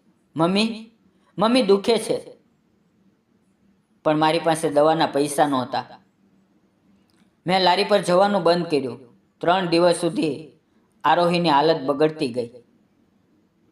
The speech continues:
હું તેને ગળે વગાડીને રડતી, "ભગવાન,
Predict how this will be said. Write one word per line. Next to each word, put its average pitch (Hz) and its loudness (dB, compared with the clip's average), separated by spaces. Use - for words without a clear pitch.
હું 202 0
તેને 208 2
ગળે 202 4
વગાડીને 202 4
રડતી, 156 -2
"ભગવાન, 170 0